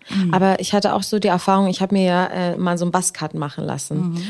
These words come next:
Speaker 2: Und dann kam ich halt für einige Produktionen nicht mehr in Frage, dafür kann, kam ich für andere wieder in Frage.
Speaker 1: Ja, ja.
Speaker 2: Oder auch schon für Produktionen, die schon mit mir gedreht haben,
Speaker 1: Mhm.
Speaker 2: weil es war so ein doller Wechsel,
Speaker 1: Mhm.
Speaker 2: dass dann, und das war dann plus minus eigentlich dasselbe.
Speaker 1: Mhm.
Speaker 2: Also du, also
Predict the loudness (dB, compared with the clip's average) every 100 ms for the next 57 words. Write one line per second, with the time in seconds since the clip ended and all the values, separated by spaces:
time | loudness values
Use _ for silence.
0 | 0 2 4 4 2 2 0 0 0 2
1 | 2 0 -2 -4 0 0 0 -2 -2 0
2 | -2 2 2 4 2 0 -2 -2 -2 -4
3 | -2 -2 -2 0 4 4 2 0 4 4
4 | 2 -2 2 4 4 4 4 4 4 0
5 | 0 0 0 0 2 4 4 4 4 4
6 | 2 2 2 2 0 2 2 2 2 0
7 | -2 -2 2 2 2 0 0 2 2 2
8 | 4 4 4 2 0 0 2 2 0 -2
9 | -4 -4 -2 0 0 0 0 2 2 2
10 | 0 0 0 2 2 2 0 -2 -2 -4
11 | -2 2 2 2 -2 -4 -6 -6 0 0
12 | 2 2 0 0 0 0 0